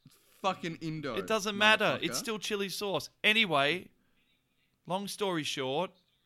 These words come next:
Speaker 2: soy sauce. <laughs>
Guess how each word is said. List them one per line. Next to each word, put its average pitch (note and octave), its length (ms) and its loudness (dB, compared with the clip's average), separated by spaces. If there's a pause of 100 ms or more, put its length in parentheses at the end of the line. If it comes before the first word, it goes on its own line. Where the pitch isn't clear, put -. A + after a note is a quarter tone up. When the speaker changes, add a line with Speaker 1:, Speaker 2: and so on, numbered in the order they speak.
(420)
Speaker 2:
soy F3 280 -4
sauce. E3 540 -6 (1600)
<laughs> - 60 -10